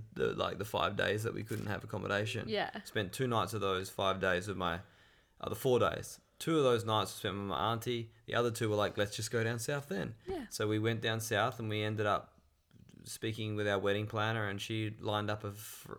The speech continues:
Speaker 1: three or four different properties based on what our last preferences were and what we discovered about when we went down re-, previously.
Speaker 2: Yeah.
Speaker 1: And then it was the first place we went to. We're like, "Yeah, got it.
Speaker 2: Done.
Speaker 1: Nailed it. This is it."
Speaker 2: Yeah.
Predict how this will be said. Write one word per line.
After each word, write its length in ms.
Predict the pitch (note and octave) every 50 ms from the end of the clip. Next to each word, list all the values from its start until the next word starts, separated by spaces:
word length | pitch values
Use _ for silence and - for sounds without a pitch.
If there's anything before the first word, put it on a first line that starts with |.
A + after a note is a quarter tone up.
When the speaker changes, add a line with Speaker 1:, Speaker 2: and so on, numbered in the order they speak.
| - -
Speaker 1:
three 180 | - A2 A2 G#2+
or 60 | G#2
four 180 | - - A2
different 240 | G#2+ G#2+ G#2 G#2 F#2+
properties 500 | - G#2+ G#2 G#2+ A2 A2 A2 A2 G#2+ - - - - - - _
based 240 | - G2 G#2 - -
on 100 | G#2 G2+
what 160 | G2 G#2 G2+
our 100 | F#2 F2+
last 540 | F#2 F#2 F2+ F#2 G2 G#2 G#2+ - - - -
preferences 480 | - A2+ G#2 - - G#2+ A2 A2+ A2 A2
were 260 | A2 G#2+ A#2+ D3 D#3
and 160 | C3+ A#2 A2
what 140 | G#2+ - -
we 260 | G2+ G#2 G2+ G#2 - - - -
discovered 440 | - - - - - G#2 F#2+ G2+ G2
about 200 | G2+ G#2 F#2 D2
when 100 | F#2+ G2
we 80 | G2+ G2
went 140 | F#2+ F2
down 200 | F#2+ F#2+ F2+ F2
re-, 100 | F#2 G2+ G#2 G#2+ -
previously. 520 | - A#2 A2+ A#2 A#2+ A2+ - D3+ E3 F3+ F3 - - -
Speaker 2:
Yeah. 120 | - G3 - - - _ _ _ _ _ -
Speaker 1:
And 160 | G#2+ G#2+ A2
then 300 | A2 G#2+ G#2+ G#2+ G#2+ G#2+
it 80 | D#2+
was 260 | F#2 G#2+ A2 G#2+ G#2+ A2+
the 340 | A2 A2 A2 G#2+ G#2 G2+ - -
first 260 | - A#2 A2+ A2 -
place 260 | - A#2+ A2+ A2 -
we 60 | A#2+ A2+
went 160 | B2 C3+ -
to. 120 | - G#2
We're 60 | G2
like, 220 | F#2 F2+ E2+ C#2+ - - _ _ _ _
"Yeah, 140 | - A1+ - - - _ _ _ _ _ _ -
got 200 | - C#2+ C2 B1+
it. 100 | - - - _ A3 G3 G3 F3 -
Speaker 2:
Done. 280 | - F3+ D3 D3+ - F#2
Speaker 1:
Nailed 300 | F#2+ F2 E2+ D#2 D#2+ E2
it. 140 | C#2+ - - _ _ -
This 180 | G2 - -
is 100 | G2+ F#2
it." 240 | G2+ E2 E2 - - _ _ _ _ _ _
Speaker 2:
Yeah. 180 | - F#3 D3+